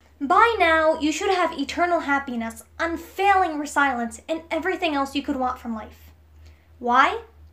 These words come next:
Because you've read all those self-help books and took at least three courses. Okay, maybe eternal happiness is a bit far-fetched,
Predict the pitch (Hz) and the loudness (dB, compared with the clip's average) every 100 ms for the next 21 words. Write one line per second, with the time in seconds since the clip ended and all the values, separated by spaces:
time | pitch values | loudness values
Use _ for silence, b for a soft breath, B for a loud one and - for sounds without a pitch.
0 | _ b b b 294 359 330 339 311 330 | _ b b b -4 0 2 2 4 4
1 | 311 - 277 311 349 339 320 302 269 269 | 2 4 6 6 4 2 -2 0 0 0
2 | 339 339 - - 277 285 - - 277 277 | 0 -2 -2 -6 -4 -4 -8 -4 -4 -4
3 | 254 277 285 240 - - 240 233 233 226 | -4 0 0 -2 -12 -12 -10 -8 -10 -12
4 | - - - - b b _ - - 415 | -14 -18 -20 -20 b b _ -8 0 2
5 | 415 - - 269 262 262 262 254 254 285 | 2 -4 0 4 4 4 -2 -6 -6 -4
6 | 440 508 311 - 302 320 302 269 277 311 | -2 -4 -6 -4 -2 -2 -2 -6 -6 -6
7 | 330 240 285 269 226 269 285 - 285 269 | -6 -6 -6 -4 -4 -4 -4 0 0 0
8 | 247 311 - | -2 -4 -10